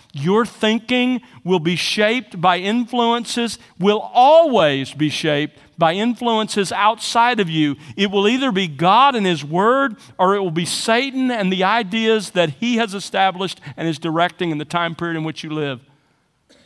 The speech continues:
Th-, those are the two choices. There are no truly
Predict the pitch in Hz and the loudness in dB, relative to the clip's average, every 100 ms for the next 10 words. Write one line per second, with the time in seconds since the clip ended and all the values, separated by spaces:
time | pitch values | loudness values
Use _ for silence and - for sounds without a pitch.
0 | - 147 156 196 180 170 - 175 175 160 | -4 -4 0 -2 -2 -8 -8 -8 -6 -6
1 | 135 127 - _ _ _ _ _ _ _ | -8 -12 -18 _ _ _ _ _ _ _
2 | _ _ _ - 147 160 170 175 156 156 | _ _ _ -10 -4 -2 0 0 -4 -4
3 | - 170 151 139 | -4 -4 -2 -6